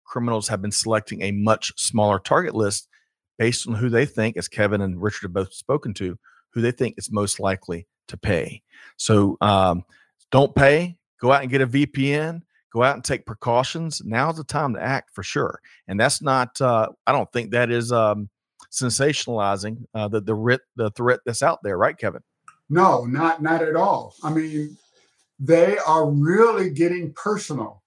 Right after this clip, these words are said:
Speaker 2: And, um, because there's so much data about every one of us out there, and they use that data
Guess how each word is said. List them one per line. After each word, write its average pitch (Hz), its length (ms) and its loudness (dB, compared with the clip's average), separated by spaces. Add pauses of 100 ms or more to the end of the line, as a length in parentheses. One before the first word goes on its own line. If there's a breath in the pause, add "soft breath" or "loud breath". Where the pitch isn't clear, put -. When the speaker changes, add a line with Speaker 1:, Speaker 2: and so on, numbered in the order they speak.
(120)
Speaker 2:
And, 165 540 0
um, 151 380 0 (360 soft breath)
because 165 680 0
there's 151 440 2
so - 440 -2
much 175 360 -2 (180)
data 156 420 2
about 135 460 0 (120)
every 156 320 -2
one 151 300 2
of 131 140 -2
us 123 380 -6
out 160 300 2
there, 101 300 -8 (360)
and 143 120 0
they 151 260 2
use 180 560 -4
that 135 400 -2
data 139 640 2